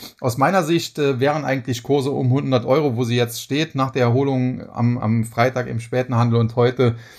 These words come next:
äh, eigentlich gute Kaufkurse. Aber wenn man natürlich erwarten kann, dass hier negative Presseberichte kommen und, äh, äh, die den Shortseller nochmal in die Karten spielen sollten,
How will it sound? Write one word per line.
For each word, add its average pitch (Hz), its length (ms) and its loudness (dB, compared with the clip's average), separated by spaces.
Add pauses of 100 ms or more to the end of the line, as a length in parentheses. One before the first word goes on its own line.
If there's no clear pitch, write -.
(180)
äh, 117 200 0
eigentlich 139 500 -2
gute 131 220 -8
Kaufkurse. 143 580 -2
Aber 113 160 -2
wenn 127 100 0
man 139 120 -4
natürlich 123 260 -2
erwarten 123 340 -2
kann, 117 160 0
dass 113 140 -2
hier 127 80 0
negative 120 480 0
Presseberichte 127 640 -4
kommen 127 280 2
und, 117 280 2
äh, 117 220 0 (380)
äh, 113 200 0
die 113 200 -6
den 113 180 2
Shortseller 131 460 0
nochmal 123 320 0
in 117 60 2
die 117 220 2
Karten - 360 -4
spielen 120 320 2
sollten, 113 480 2